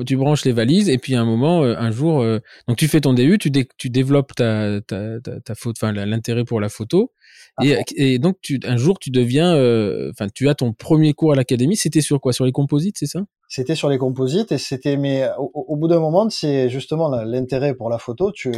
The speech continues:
Speaker 2: tu, tu le, tu le trouves. Et puis au bout d'un moment, tu as, tu as la chance qu'on te fasse confiance sur, euh, un cours. Alors sur les composi-, un peu les composites, un peu les facettes,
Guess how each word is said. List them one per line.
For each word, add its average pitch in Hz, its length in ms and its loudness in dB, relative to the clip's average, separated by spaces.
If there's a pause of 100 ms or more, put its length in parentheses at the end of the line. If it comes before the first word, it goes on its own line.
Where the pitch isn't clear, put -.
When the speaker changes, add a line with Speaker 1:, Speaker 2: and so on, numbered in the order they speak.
(100)
Speaker 2:
tu, 110 200 -16
tu - 160 -8
le, 120 100 -4
tu 127 120 -6
le 120 80 -4
trouves. 214 180 -4
Et - 40 -4
puis - 120 -6
au 127 40 -2
bout 127 60 -2
d'un 135 100 0
moment, 170 320 -2 (760)
tu - 120 -4
as, 123 240 0
tu - 140 -4
as - 20 0
la 131 120 2
chance 180 360 2
qu'on 127 160 -4
te 127 80 -6
fasse 123 200 -2
confiance 147 640 -4
sur, 113 300 -4
euh, 107 240 -4
un 117 100 -8
cours. 139 220 -2
Alors 101 160 -6
sur - 120 -10
les 117 100 -8
composi-, 127 420 -2
un 147 100 -6
peu 156 80 -2
les 151 100 -2
composites, 139 500 -4
un 120 80 -4
peu 127 100 -4
les 123 100 0
facettes, 160 540 -6